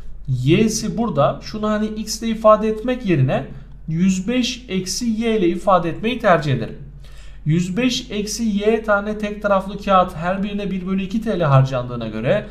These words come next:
bir bölü iki çarpı yüz beş eksi Y'nin A olduğunu söyleyebiliriz.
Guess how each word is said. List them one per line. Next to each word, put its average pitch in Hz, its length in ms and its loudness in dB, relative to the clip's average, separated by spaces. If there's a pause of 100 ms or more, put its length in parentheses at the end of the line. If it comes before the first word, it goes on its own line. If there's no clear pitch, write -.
(340)
bir 185 280 4
bölü 226 180 2
iki 226 280 -2
çarpı 156 640 4 (280)
yüz 175 340 -2
beş 214 380 4
eksi 175 360 -4
Y'nin 180 760 0 (260)
A 202 240 8
olduğunu 175 400 2
söyleyebiliriz. 165 840 -2